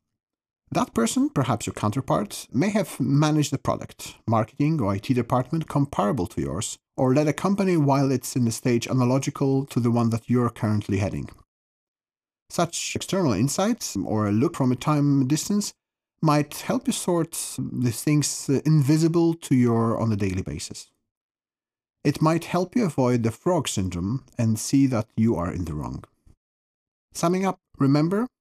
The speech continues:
that structure changes in a fast-growing company are only natural.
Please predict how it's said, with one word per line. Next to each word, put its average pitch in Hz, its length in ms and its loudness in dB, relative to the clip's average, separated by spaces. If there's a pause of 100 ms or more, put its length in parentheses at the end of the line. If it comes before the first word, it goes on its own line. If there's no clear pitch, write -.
(120)
that 147 180 -2
structure - 380 -4
changes 165 560 0
in 123 100 0
a 120 60 0
fast-growing 139 600 0
company 156 540 0
are 113 220 -2
only 107 200 2
natural. 90 500 -6